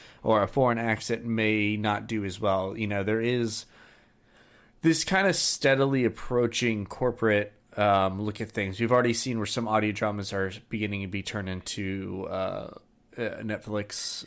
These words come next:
Um, I've, I saw there's one, and I cannot remember it, but it, they literally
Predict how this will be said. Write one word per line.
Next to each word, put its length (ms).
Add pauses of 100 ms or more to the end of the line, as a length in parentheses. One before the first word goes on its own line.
(100)
Um, 400
I've, 200
I 100
saw 260
there's 280
one, 280
and 120
I 60
cannot 340
remember 340
it, 140
but 120
it, 160
they 160
literally 560